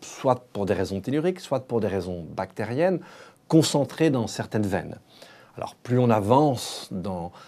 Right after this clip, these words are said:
l'extraction, dans la consommation de ces ressources métalliques, et plus on va devoir effectivement aller chercher des gisements avec un taux de concentration plus faible.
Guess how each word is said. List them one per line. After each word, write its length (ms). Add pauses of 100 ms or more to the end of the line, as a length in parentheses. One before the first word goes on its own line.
(140)
l'extraction, 720
dans 80
la 100
consommation 600
de 60
ces 140
ressources 640
métalliques, 680
et 60
plus 300
on 100
va 180
devoir 360
effectivement 560 (440)
aller 180
chercher 320
des 120
gisements 360
avec 220
un 100
taux 260 (100)
de 240
concentration 640
plus 140
faible. 360